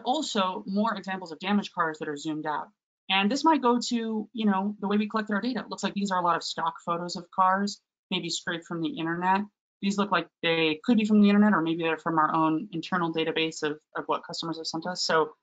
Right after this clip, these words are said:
this is another case where we wanna go back to the drawing board, either resample our existing data,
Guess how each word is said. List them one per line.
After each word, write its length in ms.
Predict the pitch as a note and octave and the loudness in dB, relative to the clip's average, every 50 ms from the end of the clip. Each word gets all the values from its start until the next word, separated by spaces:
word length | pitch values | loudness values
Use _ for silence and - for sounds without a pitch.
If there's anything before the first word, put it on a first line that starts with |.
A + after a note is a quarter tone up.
| _ _ _ _ _ _ _ - | _ _ _ _ _ _ _ 0
this 140 | A#3 B3 C#4 | 2 2 4
is 60 | A#3+ | 6
another 260 | B3 B3 B3+ A#3+ A3 | 6 6 6 4 2
case 240 | G#3 A3 G3+ G3+ - | 2 0 0 0 -2
where 100 | G3 F#3+ | -6 -6
we 80 | F#3+ | -6
wanna 240 | F#3+ F3+ F3 E3+ E3 | -4 -2 -2 -2 -2
go 160 | D#3 F#3 G3 | -2 0 2
back 200 | G3+ G3+ F#3+ F#3 | 4 4 2 2
to 60 | - F3+ | 0 -8
the 60 | E3+ | -6
drawing 240 | F3+ F3 E3+ E3 E3 | -2 -2 -2 -2 0
board, 280 | E3 E3 E3 D#3+ D#3 - _ _ _ _ _ _ - | 0 2 2 2 0 -4 _ _ _ _ _ _ 0
either 460 | F3 F#3+ G3 G3+ G3 F3+ F3 - - _ _ _ _ _ E3+ E3 | 2 2 2 2 0 0 -2 -4 -8 _ _ _ _ _ -12 -2
resample 600 | F3 G#3+ A#3+ B3 A#3+ - A#3+ A3+ A3+ G#3 G#3+ F#3 | 2 4 4 4 4 4 2 0 2 2 2 2
our 120 | F3 E3 E3 | 2 2 0
existing 360 | D#3 - G#3 G#3 G#3 A#3 A3+ | -2 -4 -4 -4 -2 -2 0
data, 340 | A#3+ A#3+ A#3+ B3 B3+ B3+ | 0 2 2 2 0 -2